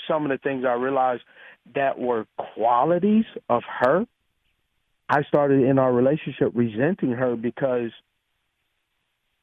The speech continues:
I always had my guard up. And my guard being up affected how she was towards me and vice versa. And it just became this perpetual cycle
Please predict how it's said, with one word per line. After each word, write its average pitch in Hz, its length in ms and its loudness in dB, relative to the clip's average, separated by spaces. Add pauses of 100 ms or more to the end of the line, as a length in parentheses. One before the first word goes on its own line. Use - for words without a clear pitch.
(120)
I 135 420 2 (180)
always 131 420 4
had 127 160 2
my 113 140 0
guard 117 360 0
up. 90 160 -8 (720)
And 123 160 0
my 131 180 4
guard 135 380 -2
being 127 240 -2
up 120 200 -2
affected 123 560 -4 (480)
how 131 360 -2 (100)
she 135 120 2
was 120 360 2
towards 117 260 -2
me 123 300 0
and 107 100 -4
vice 104 260 -4
versa. 117 300 -4
And 113 140 -4
it 117 120 -4
just 123 240 -4
became 123 400 -4
this 113 140 -4 (560)
perpetual 131 560 -4 (100)
cycle 123 460 -2